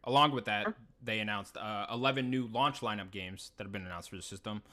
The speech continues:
Speaker 1: including a supermassive game, uh, titled The Dark Pictures Switchback. It's a new title, uh, coming to the console day one.
Speaker 2: Yep.
Speaker 1: Interesting. Uh,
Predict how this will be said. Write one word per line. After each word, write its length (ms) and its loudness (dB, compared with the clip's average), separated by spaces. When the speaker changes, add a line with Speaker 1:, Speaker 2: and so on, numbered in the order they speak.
Speaker 1:
including 400 2
a 60 0
supermassive 680 -2
game, 320 -6
uh, 260 -6
titled 340 -2
The 80 0
Dark 320 2
Pictures 380 -4
Switchback. 640 -4
It's 100 -12
a 40 2
new 120 4
title, 380 0
uh, 360 -6
coming 240 -4
to 40 -8
the 60 -8
console 400 -6
day 120 0
one. 200 -4
Speaker 2:
Yep. 100 -2
Speaker 1:
Interesting. 420 -6
Uh, 440 -8